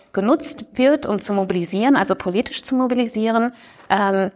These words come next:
und, äh, sehe da durchaus die Gefahr, dass es eben zu zunehmenden,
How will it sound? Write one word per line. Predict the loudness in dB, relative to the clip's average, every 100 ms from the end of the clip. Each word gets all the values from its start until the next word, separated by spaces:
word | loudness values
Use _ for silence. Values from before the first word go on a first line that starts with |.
| _ _ _ -20 -20 -6
und, | -2 -2 -2 0
äh, | 0
sehe | 0 0 2
da | 2 2
durchaus | 0 -2 -2 -2
die | -6
Gefahr, | -6 -4 0 4 4
dass | 2 -2 -2
es | -4
eben | -2 -2
zu | -2 -6
zunehmenden, | -4 -2 0 2 2 2 0 0